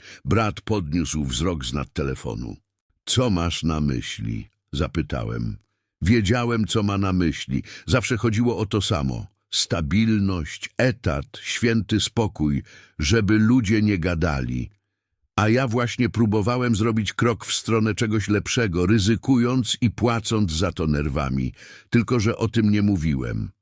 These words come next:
Tata westchnął. "No bo ty ciągle coś kombinujesz.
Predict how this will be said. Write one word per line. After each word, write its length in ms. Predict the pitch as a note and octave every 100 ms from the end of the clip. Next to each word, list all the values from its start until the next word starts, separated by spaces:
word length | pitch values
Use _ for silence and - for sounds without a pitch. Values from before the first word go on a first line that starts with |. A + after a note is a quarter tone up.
| _ _ _ _ _ _
Tata 320 | G#2+ E2 C#2+
westchnął. 680 | B1+ D2 - - C2 A1 G#1+ - _ _ _ _ -
"No 120 | A2+
bo 120 | A#2+
ty 160 | C3+ A#2
ciągle 500 | - B2+ B2+ A#2 A2+
coś 220 | G#2+ -
kombinujesz. 840 | - G2+ F2+ F#2+ D#2+ B1 A#1 -